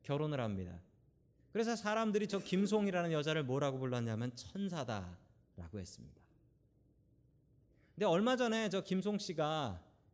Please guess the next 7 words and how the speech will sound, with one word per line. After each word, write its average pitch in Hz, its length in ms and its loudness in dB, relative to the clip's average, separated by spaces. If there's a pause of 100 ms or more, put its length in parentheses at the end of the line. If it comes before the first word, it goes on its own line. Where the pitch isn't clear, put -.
에, 104 140 -6
자신의 139 560 -2
간증, 156 560 -2
간증을 143 460 -2
이렇게 107 180 -4
글로 151 340 0
냈어요. 92 480 -6